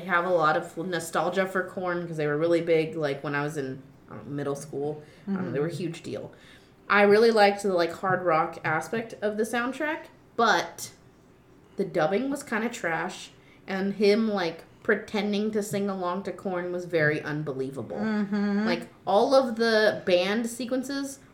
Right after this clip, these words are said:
Speaker 1: were incredibly unbelievable.
Speaker 2: So
Speaker 1: And, like,
Speaker 2: much.
Speaker 1: you couldn't have just used Korn,
Speaker 2: Yeah.
Speaker 1: like, actual Korn,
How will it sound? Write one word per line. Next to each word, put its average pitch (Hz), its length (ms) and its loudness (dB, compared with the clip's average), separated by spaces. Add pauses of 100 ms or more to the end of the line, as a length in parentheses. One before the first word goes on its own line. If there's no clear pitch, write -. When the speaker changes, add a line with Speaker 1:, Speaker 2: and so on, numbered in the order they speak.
Speaker 1:
were 185 140 0
incredibly 165 1000 -2
unbelievable. 127 840 -8 (320)
Speaker 2:
So 240 220 0
Speaker 1:
And, 220 80 4
like, 226 140 4
Speaker 2:
much. - 240 -10 (100)
Speaker 1:
you 269 160 0
couldn't 370 360 4
have 320 140 2
just 294 280 -4
used 247 640 -4 (480)
Korn, 254 580 2 (380)
Speaker 2:
Yeah. 180 260 -2
Speaker 1:
like, 220 240 -2 (400)
actual 311 560 4
Korn, 269 460 0